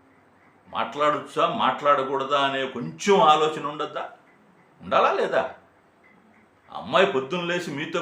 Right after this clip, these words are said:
పాటు కలిసి పనిచేస్తుంది కదా. ఏఎన్ఎంకి యాభై వేలు ఇస్తున్నారంటే నువ్వు పుట్టక ముందు సర్వీసులో చేరింది, నువ్వు పుట్టక ముందు సర్వీసులో చేరిన అమ్మాయికి యాభై వేలు అయింది ఈ రోజుకి.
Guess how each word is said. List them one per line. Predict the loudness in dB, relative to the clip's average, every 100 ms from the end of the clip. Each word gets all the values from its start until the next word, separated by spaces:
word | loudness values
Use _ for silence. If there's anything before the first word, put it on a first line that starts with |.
| -4
పాటు | -6
కలిసి | -4 -2 -2 -2
పనిచేస్తుంది | -4 -4 -2 -2 -4 -8
కదా. | -6 0 2 2 -2 -8 -18 _ _ -8
ఏఎన్ఎంకి | -2 0 0 0 -2 -4 -2 0
యాభై | 2 2 0
వేలు | 0 -2
ఇస్తున్నారంటే | -4 -4 -2 -2 -4 -6 -6
నువ్వు | -4 -4 -2
పుట్టక | -4 2 4
ముందు | 4 2 0
సర్వీసులో | 2 2 2 0 -2
చేరింది, | -2 -2 -4 -8 -14 -20 _ _ -12
నువ్వు | -12
పుట్టక | -10 -6 0 2 2
ముందు | -4 -4 -2 0
సర్వీసులో | 0 0 -4 -6 -6
చేరిన | -4 -4 -4
అమ్మాయికి | -4 -2 0
యాభై | 2 2 0
వేలు | -2 -2 -4
అయింది | -4 -2
ఈ |
రోజుకి. | 2 2 0 -12 -14